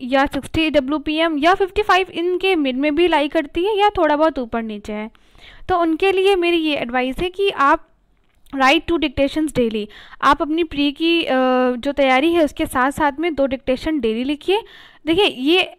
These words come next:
स्पीड अगर आप इस तक पहुँचे हैं that means कि आपका बेसिक क्लियर हो चुका है and तभी आप डिक्टेशंस लिख पा रहे हैं। आपको करना क्या है, दो डिक्टेशन डेली लिखने हैं, उनको रोज़ पढ़िए, डेली पढ़िए ज़रूर, ठीक है?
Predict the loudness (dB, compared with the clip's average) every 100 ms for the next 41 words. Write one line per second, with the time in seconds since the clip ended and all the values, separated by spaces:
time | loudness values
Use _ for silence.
0 | -10 -4 -4 0 0 2 2 2 0 -4
1 | -4 -4 -4 -4 -2 0 0 0 -4 -2
2 | -2 -2 -4 -4 -2 -4 -4 -2 0 0
3 | -2 -6 -6 -4 -2 0 -2 0 0 0
4 | -4 -2 -2 0 -4 -4 -12 -6 -6 -2
5 | -4 -2 -6 -8 -12 -16 -20 -20 -20 -2
6 | -2 0 0 0 0 2 2 2 -2 -4
7 | 0 0 -2 -4 -2 0 0 0 0 -2
8 | 0 0 0 -2 -8 _ -6 -2 2 4
9 | 4 2 -2 -6 -8 -4 0 2 2 2
10 | 4 2 2 -2 -4 -6 -4 -4